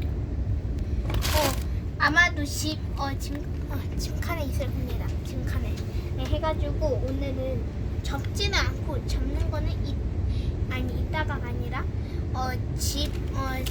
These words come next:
어, 한국, 코리아. <laughs> 네, 다시 그냥 집으로 돌아가가지고 찍겠습니다. 하고 오늘은 그냥 제가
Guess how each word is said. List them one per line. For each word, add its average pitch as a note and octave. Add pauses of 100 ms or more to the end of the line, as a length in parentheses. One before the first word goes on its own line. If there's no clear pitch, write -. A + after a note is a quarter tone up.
(260)
어, - (100)
한국, - (480)
코리아. E4+ (480)
<laughs> -
네, C#4
다시 C#4+
그냥 C4+ (340)
집으로 C#4
돌아가가지고 C#4
찍겠습니다. - (460)
하고 - (1500)
오늘은 D4+
그냥 C#4+
제가 C#4